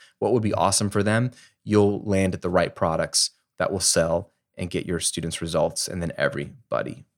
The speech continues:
wins. So let me know in a comment below where you're at. Do you have one course, two or more?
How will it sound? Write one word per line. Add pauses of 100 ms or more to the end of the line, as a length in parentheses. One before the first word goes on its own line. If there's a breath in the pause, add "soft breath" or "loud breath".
wins.
So
let
me
know
in
a
comment
below
where
you're
at.
Do
you
have
one
course,
two
or
more?